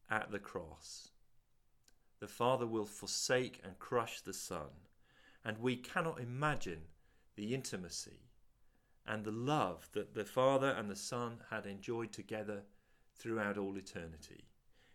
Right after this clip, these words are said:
It was total, absolute, and infinitely richer than any relationship or love or joy we will ever know. Their intimacy was from all eternity. And so Jesus' contemplation of that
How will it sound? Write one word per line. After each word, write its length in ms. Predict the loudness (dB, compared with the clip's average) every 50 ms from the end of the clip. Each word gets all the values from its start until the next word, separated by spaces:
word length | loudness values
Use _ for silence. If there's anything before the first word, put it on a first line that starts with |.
| _
It 140 | -10 -8 -8 -6
was 160 | -6 -6 -6
total, 640 | -2 4 4 4 4 4 2 2 2 0 0 -4 -12 -20 _ _ _ _ _ _ _ _ _ _ _ -20 -10 -4
absolute, 720 | -2 -2 0 0 -2 -2 -2 -2 0 2 2 2 0 -2 -4
and 180 | -6 -4 -4 -4
infinitely 640 | -4 -4 -4 -6 -4 -2 -2 -2 -2 -2 -4 -6 -4
richer 400 | 0 2 2 2 2 0 -8 -6
than 180 | -6 -4 -4 -2
any 280 | 0 2 2 2 2 4
relationship 800 | 4 4 4 4 2 0 -2 -6 -8 -6 -4 -4 -4 -4 -4 -4
or 100 | -4 -2
love 340 | 0 0 2 2 2 2 2
or 120 | -2 -4
joy 260 | -4 -6 -6 -6 -4
we 160 | -4 -2 -2
will 220 | -2 -2 -4 -4 -6
ever 180 | -6 -6 -8
know. 380 | -8 -8 -10 -12 -12 -12 -14 -16 -16 -20 _ _ _ _ _ _ -20 -20 -20 -20 _ _ -6
Their 140 | -2 0 0
intimacy 680 | 0 0 -4 -6 -6 -4 -2 -2 -2 -2 -4 -6 -8 -8
was 160 | -8 -8 -8 -8
from 320 | -6 -4 -4 -4 -2 2
all 260 | 4 4 4 6 4
eternity. 680 | 0 0 -2 -4 -6 -6 -8 -10 -12 -12 -14 -16 -16 -18 -20 -20 -20 _ _ -20 -20 -20 _ _ _ -20 -20 -20 -20 -20 -20 -20 -20 -20 -20 -20 -20 -20 -20 -20 -20 -10 -6
And 160 | -4 -2 -2
so 300 | 2 4 6 8 8 6
Jesus' 640 | 4 2 0 -2 -2 0 0 0 -2 -2 -2 -4 -6 -10 -18 -12
contemplation 760 | -8 -8 -6 -6 -8 -8 -2 0 2 2 2 0 -4 -8 -8
of 160 | -8 -6 -4
that 300 | -4 -4 -4 -6 -10